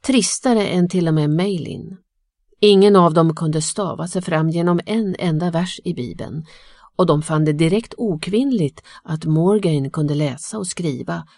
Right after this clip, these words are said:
och kunde lite latin och grekiska. Och hon kunde ju inte sitta vid harpan dagarna i ända.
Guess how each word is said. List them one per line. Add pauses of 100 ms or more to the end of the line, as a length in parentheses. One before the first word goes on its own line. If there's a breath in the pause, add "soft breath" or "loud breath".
(300 soft breath)
och
kunde
lite
latin
och
grekiska. (1040)
Och
hon
kunde
ju
inte
sitta
vid
harpan
dagarna
i
ända.